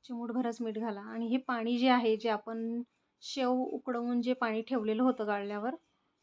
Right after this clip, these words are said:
ते पाणी मी यामध्ये घातलेलं आहे. जे आपण कॉर्नफ्लॉवरची पेस्ट करून जे चायनीजमध्ये घालतो, त्याला बाइंडिंग येण्यासाठी, तर ते आपण उकळलेल्या ह्या पिठाचंच पाणी जर घातलं,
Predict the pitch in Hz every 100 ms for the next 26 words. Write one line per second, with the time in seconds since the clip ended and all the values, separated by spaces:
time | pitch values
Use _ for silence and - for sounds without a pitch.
0 | _ 269 262 240 233 214 208 214 247 233
1 | 226 220 214 220 226 226 220 240 240 233
2 | 226 240 247 254 254 294 294 247 254 -
3 | 269 277 302 294 302 247 247 247 247 247
4 | 269 247 220 202 _ _ _ _ _ _
5 | _ _ _ _ _ _ _ _ _ 226
6 | 220 220 220 240 233 214 220 214 - 202
7 | - _ _ _ - 254 - 262 262 269
8 | 277 262 - 247 247 262 269 247 254 254
9 | 247 269 262 262 240 233 240 277 294 233
10 | 226